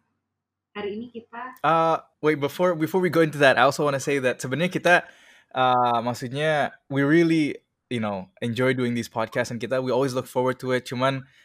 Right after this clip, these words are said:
Speaker 2: uh, itu aja, we're just busy. But, uh, don't worry, we're, hopefully kedepannya kita bisa lebih konsisten lagi <laughs> kali ya.
Speaker 1: Iya, iya,
Speaker 2: We
Speaker 1: betul.
Speaker 2: will, we're, we're planning to be more consistent kok, guys. So you guys don't miss out on more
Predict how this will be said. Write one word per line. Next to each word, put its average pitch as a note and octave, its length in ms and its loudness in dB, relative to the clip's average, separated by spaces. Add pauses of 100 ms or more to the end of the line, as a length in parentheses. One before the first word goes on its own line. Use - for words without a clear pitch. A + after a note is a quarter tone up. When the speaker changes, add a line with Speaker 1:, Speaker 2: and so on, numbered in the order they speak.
(140)
Speaker 2:
uh, A2+ 160 -4
itu A2 220 -4
aja, A#2 240 2
we're A#2 340 -4
just A#2+ 240 -10
busy. A2 540 -6
But, G#2+ 400 -4
uh, G#2+ 160 -2
don't C3 260 -4
worry, A#2+ 400 -4
we're, A2+ 380 -4 (240)
hopefully E3 340 0
kedepannya D3 320 -2
kita D3 140 -2
bisa C3 180 -4
lebih A#2+ 140 -6
konsisten A#2 340 -10
lagi A2+ 240 -8
<laughs> - 40 -14
kali A#2+ 260 -4
ya. - 0 - (800)
Speaker 1:
Iya, A3 140 -2 (100)
iya, A3 80 -4
Speaker 2:
We D#3 100 8
Speaker 1:
betul. D3 80 0
Speaker 2:
will, C3+ 220 0 (400)
we're, D3 240 0
we're F3 180 6
planning F#3 460 4
to D3 80 0
be C#3+ 160 2
more C3+ 160 2
consistent B2 560 -8
kok, G2+ 160 -8
guys. F#2+ 340 -10 (460)
So - 100 -10
you A2+ 140 -4
guys A2+ 180 0
don't A2+ 160 -4
miss A2 220 -8
out G2+ 80 -6
on G#2 160 -8
more G2+ 320 -8